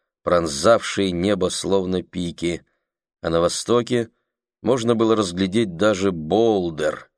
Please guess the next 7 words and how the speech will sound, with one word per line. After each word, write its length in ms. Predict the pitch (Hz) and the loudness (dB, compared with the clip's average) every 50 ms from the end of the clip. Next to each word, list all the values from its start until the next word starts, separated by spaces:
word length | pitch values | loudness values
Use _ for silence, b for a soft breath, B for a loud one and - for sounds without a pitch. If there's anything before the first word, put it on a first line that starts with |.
| _ _ _ _ _ _ _ _ _ _ _ _ | _ _ _ _ _ _ _ _ _ _ _ _
Да 100 | 82 82 | -4 -4
что 240 | - - - - 160 | -4 -2 -2 -2 0
там 260 | - - 117 107 90 | 0 0 0 0 0
Болдер? 800 | 82 82 107 127 147 135 117 92 85 71 - - - - - _ _ _ _ _ _ _ _ _ _ _ _ _ | 0 2 2 2 2 2 0 0 -2 -4 -6 -6 -8 -8 -12 _ _ _ _ _ _ _ _ _ _ _ _ _
Денвер 800 | - 78 73 78 101 113 123 131 123 117 113 120 117 113 110 - _ _ _ _ | -16 -8 -4 2 4 4 4 4 4 2 2 2 2 2 0 -4 _ _ _ _
и 140 | - 107 - - | -4 -4 -2 2
Арваду 800 | - 101 98 92 87 80 80 90 110 120 117 104 90 82 76 - | 4 4 4 4 2 2 4 6 6 6 6 4 2 -4 -6 -8